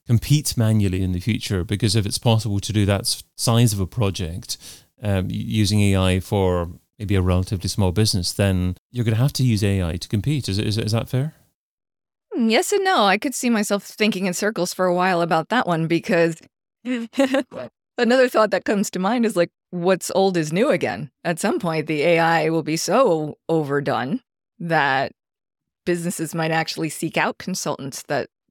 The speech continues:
Speaker 2: do things the old school manual way with their own brains. That could help in a, in a too A I dominated world.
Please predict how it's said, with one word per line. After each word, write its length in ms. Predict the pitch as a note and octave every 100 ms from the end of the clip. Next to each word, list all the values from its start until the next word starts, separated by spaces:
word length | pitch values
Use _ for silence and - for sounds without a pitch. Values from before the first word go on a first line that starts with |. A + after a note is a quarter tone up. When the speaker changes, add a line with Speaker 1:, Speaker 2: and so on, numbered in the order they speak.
| _
Speaker 2:
do 200 | E3 D3+
things 580 | - D3 C3+ A2+ - - -
the 160 | D#3
old 240 | - D3+ -
school 640 | - D#3+ C#3+ C3 C3+ D#3 - _
manual 760 | - D3+ C#3+ D3 C3+ C3+ B2+ C3
way 380 | - D3+ D3+ D3
with 220 | C3 C#3+
their 220 | D#3 D3 -
own 280 | D3 C#3
brains. 480 | C3+ D#3 D3+ - -
That 500 | B2+ D#3 G#3+ D#3 - - _
could 180 | - D#3+
help 360 | E3+ C#3+ C#3 - _
in 140 | E3+ C#3
a, 20 |
in 180 | - D#3
a 180 | C#3+ D3+ -
too 300 | C#4 C#4+ G3+
A 200 | D3 C#3+
I 160 | C#3+
dominated 580 | C#3+ C#3+ C#3+ C#3+ C#3+ C3+
world. 460 | C#3+ C#3+ A#2 D3+